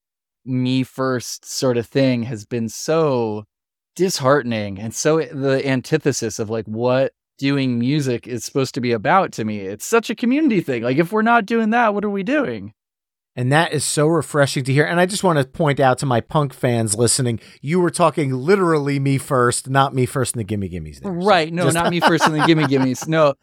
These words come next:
Speaker 1: Well, and I mean, but there's an example though. Like, I mean, I do a bunch of videos for NoFX and stuff, and Mike has been an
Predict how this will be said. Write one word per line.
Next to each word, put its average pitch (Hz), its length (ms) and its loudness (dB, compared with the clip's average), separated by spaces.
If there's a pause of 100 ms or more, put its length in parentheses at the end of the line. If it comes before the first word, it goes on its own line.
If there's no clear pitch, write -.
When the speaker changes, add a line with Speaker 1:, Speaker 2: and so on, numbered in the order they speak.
(140)
Speaker 1:
Well, 240 140 4
and 233 340 0
I 190 60 4
mean, 202 180 0
but 180 120 -4
there's 208 220 4
an 196 80 -2
example 196 380 -2
though. 160 240 0
Like, 135 260 -2
I 143 80 0
mean, 147 240 -4 (240)
I 139 80 2
do 160 160 0
a 160 60 2
bunch 156 180 -2
of 135 60 -6
videos 135 260 -2
for 120 100 -8
NoFX 117 520 -4
and 117 100 -8
stuff, 117 380 -4
and 110 320 -8
Mike 139 340 -2 (440)
has 123 280 0
been 117 480 -4 (320)
an 127 160 -6